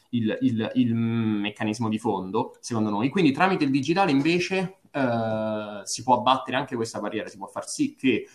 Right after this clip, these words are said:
eh, si, diciamo, eh, ci si possa fare un'idea, eh, in, in anticipo sulle opere che piacciono, che non piacciono e così via,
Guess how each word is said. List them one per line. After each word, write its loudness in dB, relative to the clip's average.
eh, -4
si, -6
diciamo, -2
eh, -10
ci -12
si -12
possa -8
fare -2
un'idea, 2
eh, -18
in, -18
in -6
anticipo 0
sulle 0
opere 0
che -8
piacciono, 0
che -6
non -10
piacciono -2
e -16
così -6
via, -4